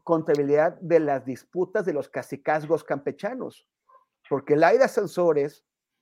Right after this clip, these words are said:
es, per-, pertenece, es la, es la nueva, eh, matrona del cacicazgo de los Sansores en Campeche, como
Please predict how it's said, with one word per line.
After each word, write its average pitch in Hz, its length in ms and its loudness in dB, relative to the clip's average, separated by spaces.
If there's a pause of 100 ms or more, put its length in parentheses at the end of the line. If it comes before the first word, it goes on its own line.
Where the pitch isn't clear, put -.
(220)
es, - 380 2 (220)
per-, - 240 2
pertenece, 151 640 0 (140)
es 170 160 2
la, 185 100 4
es 170 240 0
la 170 240 4
nueva, 196 560 2 (500)
eh, 139 220 2
matrona 165 920 0 (440)
del 156 400 2
cacicazgo 170 720 -2
de 175 80 0
los 139 180 -4
Sansores 147 540 -4
en 156 80 -10
Campeche, 139 580 -10 (640)
como 175 460 -2